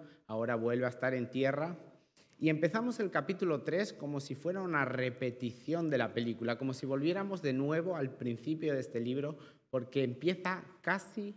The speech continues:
casi igual que el principio de este libro. Empieza el capítulo tres, versículo uno, empieza con, eh, el Señor hablándole a Jonás y diciéndole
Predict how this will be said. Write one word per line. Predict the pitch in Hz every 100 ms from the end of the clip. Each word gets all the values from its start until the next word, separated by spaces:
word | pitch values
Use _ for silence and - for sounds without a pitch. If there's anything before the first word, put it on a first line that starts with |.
| - - - -
casi | 151 165 - 170 156
igual | 113 110 127 160 202 202 - - - _ _ -
que | 113
el | -
principio | 113 113 127 127 117
de | 110
este | 110 110
libro. | 95 85 73 90 _ _ _ _ _ _
Empieza | 120 120 151 185 185 170
el | 156
capítulo | 135 127 127 123
tres, | 131 151 175 - 104
versículo | 107 - 131 135
uno, | 147 165
empieza | 156 139 151 175 170
con, | - 135 117 - - - _ _ _ _ _ _ _ _ _
eh, | 123 123 - -
el | 135 123
Señor | 147 151 196 214 - 120
hablándole | 113 127 139 143 135
a |
Jonás | - 139 156 170 147
y |
diciéndole | 127 123 147 156 139 113 107 92 - -